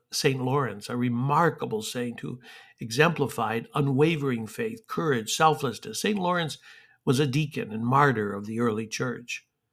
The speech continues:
whose life continues to inspire and challenge us even to this day.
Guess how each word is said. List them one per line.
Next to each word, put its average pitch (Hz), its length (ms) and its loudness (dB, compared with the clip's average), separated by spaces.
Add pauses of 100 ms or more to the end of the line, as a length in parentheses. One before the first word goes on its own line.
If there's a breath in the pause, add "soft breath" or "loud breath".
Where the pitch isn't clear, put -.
(260)
whose 123 220 2
life 135 300 6
continues 135 600 0
to 135 140 -4
inspire 123 560 0
and 117 180 -4
challenge 127 460 -2
us 107 280 -8
even 156 340 -2
to 139 100 -2
this 127 240 -2
day. 120 420 -4